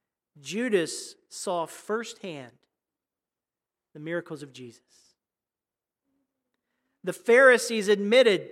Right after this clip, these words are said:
more than once, "Something incredible has happened here. We just can't let it be what it looks like it is." Because the question is, do you believe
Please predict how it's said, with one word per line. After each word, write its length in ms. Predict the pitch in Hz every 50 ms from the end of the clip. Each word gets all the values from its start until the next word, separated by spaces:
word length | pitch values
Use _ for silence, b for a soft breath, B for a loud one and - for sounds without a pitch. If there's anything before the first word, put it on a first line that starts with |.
| - - _ _
more 340 | 170 170 196 233 277 311 330
than 160 | 320 302 262
once, 460 | 262 262 254 226 196 185 - - - - -
"Something 600 | - - - - 254 277 302 - - 285 277 262
incredible 640 | 254 233 - - - 240 233 233 233 208 214 220 196
has 180 | 196 185 180
happened 460 | - - 240 240 226 233 - 185 160 -
here. 280 | - 170 160 139 B B B B B -
We 160 | 160 175 165
just 420 | 143 131 131 170 226 233 233 233
can't 300 | - 233 214 208 190 -
let 180 | 180 180 180 170
it 160 | 165 170 151
be 160 | 160 165 156
what 160 | 143 147 139
it 100 | 139 139
looks 280 | 147 139 139 - - -
like 220 | 135 123 120 -
it 100 | 127 113
is." 420 | 117 110 - _ _ - _ _ _ _ _ _ _ _ _ _ _ _ _ _ _ _ _ _ _ _ _ _ _ _ _ _ _ _ _ _ _ _ _ _ _ _ _ _ _ _ _ _ _ _ _ _ _ _ _ _ _ _ _ _
Because 300 | _ - 208 196 - 165
the 80 | 190
question 640 | - - - 240 247 285 294 - - - - 269 233
is, 320 | 196 175 160 160 151 151 -
do 100 | - 156
you 260 | 151 160 175 202 220
believe 680 | 214 254 226 196 185 160 147 139 135 131 135 - _